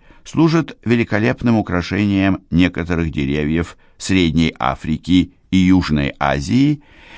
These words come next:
нередко совершенно покрытых ими. Образ жизни некоторых видов ткачей в Нижней Гвинее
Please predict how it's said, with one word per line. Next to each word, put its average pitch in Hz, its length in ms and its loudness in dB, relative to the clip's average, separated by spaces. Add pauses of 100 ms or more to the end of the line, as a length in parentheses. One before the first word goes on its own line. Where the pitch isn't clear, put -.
нередко 107 580 2
совершенно 107 760 2
покрытых 82 720 -2 (140)
ими. 110 380 4 (1080)
Образ 101 460 2
жизни 87 480 4
некоторых 71 680 -2
видов 76 400 -2
ткачей 76 640 -2 (320)
в 87 120 0
Нижней 87 500 6
Гвинее 64 680 -4